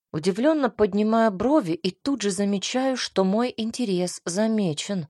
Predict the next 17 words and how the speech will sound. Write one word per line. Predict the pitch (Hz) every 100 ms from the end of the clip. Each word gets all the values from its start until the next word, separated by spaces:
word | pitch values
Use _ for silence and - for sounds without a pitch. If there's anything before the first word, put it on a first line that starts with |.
| _ _ _
Она | 156 190 196
подмигивает | 190 185 196 269 190 156 156
мне | 156 156 151 - _
и | 170
медленно | 180 233 240 214 208 202
закидывает | 170 196 - 208 160 160 165 -
одну | 170 160 185 185
ногу | 175 208 247 175 -
на | 170 175
другую. | 180 185 196 175 156 151 - _ _ _ _ -
Чувствую | 165 - 160 170
некоторое | 180 180 185 185
смущение | - 185 180 - 254 208 -
и | 165
облизываю | 156 147 147 175 190 165 147
пересохшие | 147 147 143 170 160 - 156 139
губы. | 139 135 135 143